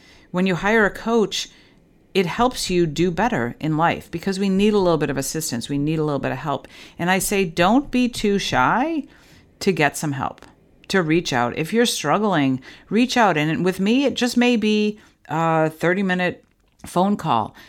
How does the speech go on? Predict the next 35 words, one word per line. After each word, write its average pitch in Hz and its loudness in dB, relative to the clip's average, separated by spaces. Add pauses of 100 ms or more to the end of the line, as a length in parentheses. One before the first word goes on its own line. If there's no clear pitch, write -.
(160)
that 160 0
I 170 4
can 180 -2
help 175 -2
you 226 2
identify 175 0
some 156 -2
things 190 -4
that 143 -4
can 160 -4
help 156 -8
you 185 -2
get 160 -2
out 156 -2
of 160 -2
your 156 -2
way. 185 -2
And 160 -2
I 185 2
may 202 2
have 214 -2
some 185 -4
tips - -4 (400)
and 175 0
some 165 -2
things 175 -4
to 165 -4
follow, 196 0
and 160 0
you 160 0
may 156 2
wanna, 170 2 (420)
you 165 -6
know, 165 -2
coach - -2